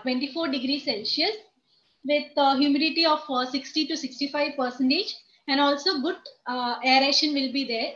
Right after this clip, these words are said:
should be there. So this is what is ideal for the spinning of the silk. So the cocoons, they will be harvested on the fifth or sixth day after spinning. And also the stage of silkworm when it's, uh, synthesizing silk are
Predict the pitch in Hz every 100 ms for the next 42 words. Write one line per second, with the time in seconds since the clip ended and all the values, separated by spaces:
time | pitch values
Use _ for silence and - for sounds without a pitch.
0 | - - 294 233 311 254 311 - 320 262
1 | 269 330 311 302 302 294 262 226 240 277
2 | 277 262 233 427 - - 277 262 269 277
3 | - - _ _ - 285 311 277 185 -
4 | _ _ _ - _ _ _ - _ 269
5 | 320 403 440 320 302 359 453 494 - _
6 | - - 285 302 320 320 294 254 254 269
7 | 302 - 339 339 285 285 302 320 - 330
8 | 320 320 302 - 359 277 220 269 339 -
9 | 240 240 - 349 494 - - - _ _
10 | - 302 254 247 403 - _ _ _ _
11 | _ _ - 311 311 311 311 415 403 -
12 | 330 330 349 403 403 - 302 294 - 330
13 | 320 440 - _ _ - 285 330 370 -
14 | - 262 262 294 320 311 311 339 359 320
15 | 311 311 320 320